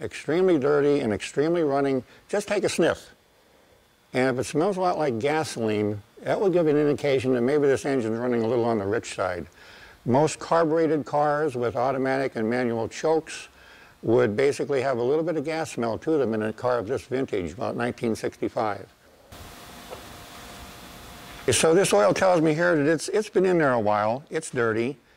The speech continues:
it's not extremely light, so I, I, I don't have any concerns here that, uh, looks like just normal, dirty, uh, high detergent oil probably could be changed in the near future.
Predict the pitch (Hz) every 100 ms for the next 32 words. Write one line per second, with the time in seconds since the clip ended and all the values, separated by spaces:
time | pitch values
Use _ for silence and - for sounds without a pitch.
0 | _ - 151 - 156 180 165 - - 151
1 | 143 123 120 127 143 - - 139 139 147
2 | 139 - 139 214 233 165 127 139 120 160
3 | 147 135 156 147 135 117 - - 117 120
4 | 143 160 131 160 - 139 147 139 135 -
5 | _ _ - - 131 139 143 127 120 104
6 | 123 120 120 - 123 110 113 117 113 117
7 | - - - _ 190 214 175 165 135 107
8 | 147 123 110 123 107 104 101 90 123 -
9 | 98 85